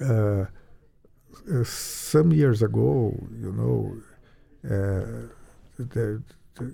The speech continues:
you, you, you, for example, you,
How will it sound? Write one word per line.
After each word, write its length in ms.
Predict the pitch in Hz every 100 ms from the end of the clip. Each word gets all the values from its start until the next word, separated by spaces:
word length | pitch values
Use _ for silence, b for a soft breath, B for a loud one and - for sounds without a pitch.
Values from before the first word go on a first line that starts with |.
| 202
you, 420 | 131 123 117 110
you, 320 | 117 113 107
you, 420 | 110 110 104 107 120 - _ - -
for 160 | 113
example, 440 | 107 104 90 101 104
you, 580 | 107 117 117 110 123